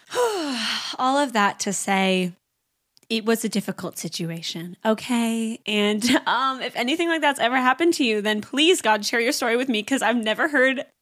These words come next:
that ever happen to anyone else. And if you've never used a tampon before, please don't let this scare you, because this is literally, like, this is, um, gold,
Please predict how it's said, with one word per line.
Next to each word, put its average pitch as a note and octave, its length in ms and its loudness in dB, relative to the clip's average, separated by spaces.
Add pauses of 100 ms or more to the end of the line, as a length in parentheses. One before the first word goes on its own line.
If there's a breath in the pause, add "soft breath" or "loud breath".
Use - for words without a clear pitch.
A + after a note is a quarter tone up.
(140)
that A#3 220 2
ever A3 200 4
happen A3+ 220 2
to A3 60 0
anyone G3+ 320 -2
else. G#3 240 -2 (460 loud breath)
And A#3+ 180 2
if B3+ 80 -2
you've C#4 140 4
never A#3+ 180 4
used C#4 180 4
a D4 60 -4
tampon A#3+ 300 2
before, A#3 480 4 (180)
please C#4+ 320 2
don't F#4 160 0
let C4 160 -2
this C4+ 160 0
scare G3+ 240 2
you, B3 220 2
because A#3+ 480 0
this A3 180 0
is C4 120 -6
literally, A3+ 440 0
like, G3+ 380 0 (420 loud breath)
this A3+ 220 2
is, A3+ 280 2 (160)
um, G#3 380 4
gold, A3 460 4